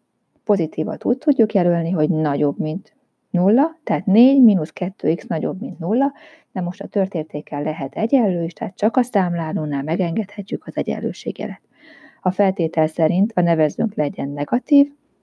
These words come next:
ezt úgy jelöljük, hogy nyolc plusz x kisebb, mint nulla. Megoldjuk a két pici egyenlőtlenséget, közös számegyenesen ábrázoljuk, és azt, azt kapjuk, hogy az x kisebb, mint mínusz nyolc.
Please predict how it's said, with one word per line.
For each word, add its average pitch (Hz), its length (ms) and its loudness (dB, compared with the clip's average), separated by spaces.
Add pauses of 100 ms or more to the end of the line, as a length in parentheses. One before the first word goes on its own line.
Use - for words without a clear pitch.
(140)
ezt - 220 -4
úgy 254 140 4
jelöljük, 202 420 4
hogy 151 120 0
nyolc 208 240 2
plusz - 240 -10 (100)
x - 120 -16
kisebb, - 460 -10
mint - 240 -6
nulla. - 400 -8 (720)
Megoldjuk 175 460 0
a 156 80 0
két 156 240 -2
pici - 320 -6
egyenlőtlenséget, 196 1120 0 (360)
közös 170 280 0
számegyenesen 147 800 -6
ábrázoljuk, 180 800 -2 (380)
és - 120 -20
azt, 285 320 -2
azt - 260 -4
kapjuk, 190 400 -4
hogy - 120 -6
az 185 260 -4
x - 220 -20 (440)
kisebb, 190 400 -6
mint - 200 -14
mínusz 185 320 -10
nyolc. 185 280 -12